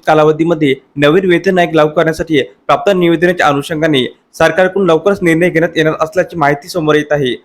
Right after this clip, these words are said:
मीडिया रिपोर्ट्सनुसार मिळालेल्या माहितीनुसार केंद्रीय सरकारी कर्मचारी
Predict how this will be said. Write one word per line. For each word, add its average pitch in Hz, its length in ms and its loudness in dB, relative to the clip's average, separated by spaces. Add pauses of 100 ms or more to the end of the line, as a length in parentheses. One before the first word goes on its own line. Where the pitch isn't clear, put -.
(240)
मीडिया 151 260 2
रिपोर्ट्सनुसार 180 760 -2 (280)
मिळालेल्या 175 500 2
माहितीनुसार 165 580 0
केंद्रीय 165 300 -2
सरकारी 170 340 -2
कर्मचारी 160 460 -2